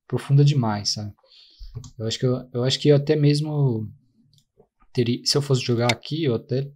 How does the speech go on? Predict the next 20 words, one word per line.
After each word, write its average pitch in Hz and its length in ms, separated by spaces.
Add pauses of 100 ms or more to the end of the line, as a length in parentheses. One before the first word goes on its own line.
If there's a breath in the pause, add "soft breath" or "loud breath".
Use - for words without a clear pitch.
(120)
viria 143 260
por 156 140
aqui, 147 200
entendeu? 113 380 (460 soft breath)
Porque - 140
eu 117 40
tô, 120 720
eu 131 80
diminuo 127 580
o 143 40
potencial 123 640
da 113 80
região 110 340
A, 139 220 (960)
aumento 123 380
o - 40
potencial 123 460
da 117 80
região 113 300
B 113 320